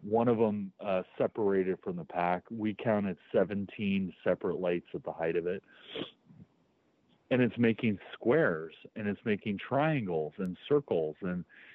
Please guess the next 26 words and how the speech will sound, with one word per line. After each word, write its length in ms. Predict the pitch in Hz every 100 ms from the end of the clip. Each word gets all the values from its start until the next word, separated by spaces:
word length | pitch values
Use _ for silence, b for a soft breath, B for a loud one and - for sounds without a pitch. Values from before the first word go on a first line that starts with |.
| B B -
geometric 560 | 120 113 110 104 98 - -
shapes. 400 | 165 214 - - - - _ _ _ b b b b b _ _
And 280 | 107 104 98
we 140 | 104 113
just 260 | 135 -
looked 200 | 107 107
at 60 | 151
each 140 | -
other 80 | 98
like, 220 | 87 80
"What 420 | 87 90 104 139 - - _
is 220 | 98 82 82
that?" 340 | 113 98 80 -
And, 360 | 110 101 98 95
you 120 | 123
know, 140 | 95
the 300 | 87 95 95 - _ _ - - 117
aerodynamics 1000 | 120 120 104 104 95 101 110 92 82 -
will 120 | 98
not 240 | 101 98 95
allow 380 | 87 92 98 95
you 400 | 90 85 82 - -
to 160 | 95 87
make 320 | 90 87 -
a 180 | 87 78 -
square, 540 | - - 80 76 -